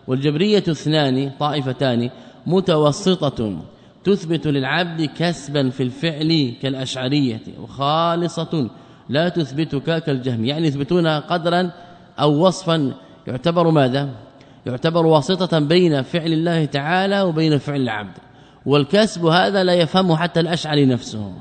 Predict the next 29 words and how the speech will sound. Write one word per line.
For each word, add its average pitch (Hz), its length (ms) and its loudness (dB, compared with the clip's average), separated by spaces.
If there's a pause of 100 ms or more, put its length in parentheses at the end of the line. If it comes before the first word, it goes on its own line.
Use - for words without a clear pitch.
(200)
تفسيره 175 640 2
من 131 140 -2
حيث 160 240 -2
هو 185 220 8
لا 139 220 2
يفهم 160 360 0
البتة، 117 340 -2 (200)
هذه 135 180 0
من 151 60 2
الأمور 160 240 0
التي 151 280 0
لا، 160 220 2 (360)
لا 139 120 0
تفهم، 117 420 -4 (100)
وهو 160 280 4
حقيقته 170 580 0
ماذا؟ 156 380 2 (460)
حقيقته 151 520 -2
الجبر، 104 420 0 (240)
أن 143 240 4
ما 160 200 4
يفعله 180 840 0
هو 165 400 0 (300)
منسوب 131 380 2
إلى 139 100 2
الله 135 260 0
تعالى. 110 380 -8
ولفظ 160 560 0
جبر 160 540 2